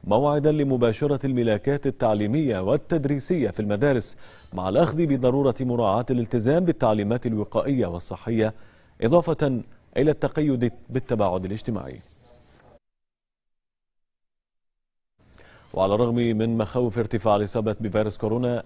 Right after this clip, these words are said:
أبدت وزارتا الصحة والتربية استعدادهما لإنجاح مسيرة العام الدراسي والمضي بجملة من الإجراءات لمباشرة الطلبة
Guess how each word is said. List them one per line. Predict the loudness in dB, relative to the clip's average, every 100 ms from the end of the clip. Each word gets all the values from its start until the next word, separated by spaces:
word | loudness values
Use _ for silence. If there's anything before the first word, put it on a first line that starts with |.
| 0
أبدت | 2 2 0
وزارتا | 0 0 0 0 -2
الصحة | -2 -4 -2 0
والتربية | -2 -2 -2 0 0 -2
استعدادهما | -4 -4 -2 -2 -2 -4 -6 -8 -10 -20 -20 -2
لإنجاح | 2 2 2 0
مسيرة | 0 0 0 2 2 2
العام | 2 2 2 2
الدراسي | 0 0 0 0 -2 -2 -10 -20 -20 -10
والمضي | -8 -6 0 2 2 2
بجملة | 0 0 0 0 0
من | -2 -2
الإجراءات | -2 -4 -2 -2 0 -2
لمباشرة | -2 -2 -2 -2 -4 -4
الطلبة | -4 -2 0